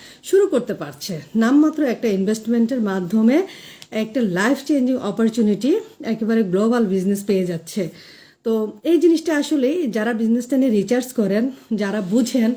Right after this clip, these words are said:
তারা আসলে এই বিজনেসটা করেন, এই বিজনেসটা তারাই করেন, যারা বুঝতে পারেন যে আমাদের এই বিজনেসটার ব্লেসিংটা কি, বেনিফিটটা কি।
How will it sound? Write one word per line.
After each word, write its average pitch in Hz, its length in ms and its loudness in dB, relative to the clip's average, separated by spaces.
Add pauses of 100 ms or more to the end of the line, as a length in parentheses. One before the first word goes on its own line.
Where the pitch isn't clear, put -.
(440)
তারা 302 220 0
আসলে 285 280 -2
এই 254 80 -2
বিজনেসটা 208 520 -4
করেন, 202 420 -2
এই 214 140 0
বিজনেসটা 202 460 -2
তারাই 220 360 2
করেন, 156 360 -6 (300)
যারা 214 200 -2
বুঝতে 285 360 0
পারেন 202 380 0
যে 202 180 2
আমাদের 190 320 -4
এই 196 100 -2
বিজনেসটার 196 600 -4
ব্লেসিংটা 220 560 -2
কি, 294 160 -2
বেনিফিটটা 226 580 0
কি। 180 280 -8